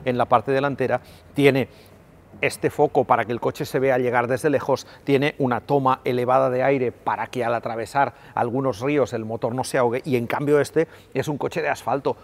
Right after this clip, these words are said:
súper bajo, con las ruedas más anchas, preparado para competir al máximo sobre la superficie más amable en ese sentido para un coche de rallies.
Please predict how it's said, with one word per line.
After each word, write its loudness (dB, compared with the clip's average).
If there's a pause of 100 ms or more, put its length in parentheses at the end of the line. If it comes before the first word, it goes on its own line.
súper -4
bajo, 0
con -4
las -6
ruedas -2
más -2
anchas, 2 (320)
preparado 0
para 0
competir -6
al 0
máximo -6 (180)
sobre -2
la 0
superficie -4
más -2
amable 2
en -4
ese -6
sentido -2
para -2
un -4
coche -8
de -6
rallies. -18